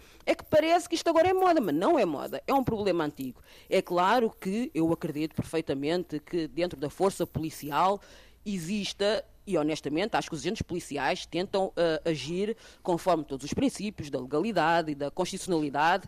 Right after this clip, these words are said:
que fazem parte do seu código de conduta e fazem o melhor para tal. Mas também é verdade que as condições de trabalho da força policial têm vindo a degradar-se ao longo dos anos. E tal como os meus colegas já referiram anteriormente, isto é, não é meia porta, eh, não é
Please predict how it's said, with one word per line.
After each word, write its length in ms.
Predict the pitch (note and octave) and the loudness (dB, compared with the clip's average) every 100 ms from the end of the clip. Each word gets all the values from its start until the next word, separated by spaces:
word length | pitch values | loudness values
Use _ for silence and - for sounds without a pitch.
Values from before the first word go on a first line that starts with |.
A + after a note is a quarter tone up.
| - | -14
que 60 | - | -2
fazem 240 | F#3 E3 | 0 0
parte 260 | - G3+ - | 0 0 0
do 40 | |
seu 80 | F#3 | -4
código 280 | - F#3 F3+ | 0 -2 -2
de 60 | |
conduta 520 | - D#3 C3+ C3+ C3+ - - - - | -4 -4 -4 -10 -10 -12 -14 -12 -8
e 40 | |
fazem 400 | - F#3+ G3+ G#3 | 0 2 4 4
o 40 | |
melhor 320 | F3 E3 G#3 - | 4 4 4 2
para 220 | D#3 C#3 | -4 -4
tal. 280 | - - - - - | -6 -10 -12 -10 2
Mas 180 | F#4 - | 2 4
também 360 | A#3+ E3+ E3+ | 2 4 2
é 60 | G#3+ | 2
verdade 520 | F#3+ C#3+ C3 C#3 D#3+ | 2 0 -2 -4 -8
que 240 | - D#4 | -2 2
as 140 | F#3+ - | 2 4
condições 520 | F4+ C4 A#3 B2+ C3 | 2 4 0 -4 -6
de 80 | - | 0
trabalho 640 | G3 C3 C3 C3+ C#3 C#3 | 0 2 -4 -4 -2 -2
da 180 | - - | 2 2
força 320 | C#3 C#3 E3+ | 0 -4 -2
policial 640 | - A#2 - E3 C3 C3 - - - - - | -2 -6 -4 -2 -2 -4 -8 -16 -20 -20 0
têm 140 | E4 C#4+ | 4 4
vindo 260 | B3 B3 | 4 0
a 20 | |
degradar-se 640 | A#3+ B3+ C#4+ A3+ A#3 A#3 B3+ | 0 4 4 6 4 4 2
ao 60 | |
longo 160 | B3 B3+ | 2 2
dos 180 | C4 B3 | 2 4
anos. 340 | C4 A#3 - - - | 4 2 -2 -14 -8
E 80 | D#4 | -4
tal 160 | D#4 D#4+ | 0 2
como 140 | C#4+ | 2
os 60 | F3 | -2
meus 180 | E3 - | -4 -4
colegas 300 | C3+ B2 D#3 | -6 -4 -4
já 80 | |
referiram 360 | G3+ - C#3+ D#3+ | -4 -2 0 0
anteriormente, 580 | D#3 D#3 D#3 C3+ B2+ - - | 0 2 2 0 -6 -10 -6
isto 400 | E4 - E4+ - | -4 -2 -4 0
é, 240 | A#3 E3 - - | 2 2 -2 -6
não 120 | A3 | -2
é 80 | D4 | 0
meia 240 | C#4 D4+ D4+ | 2 0 2
porta, 460 | D4+ D#4 D4+ D4 - | 2 2 2 2 4
eh, 320 | D4 D4 - | 6 4 2
não 120 | |
é 60 | C4 | 0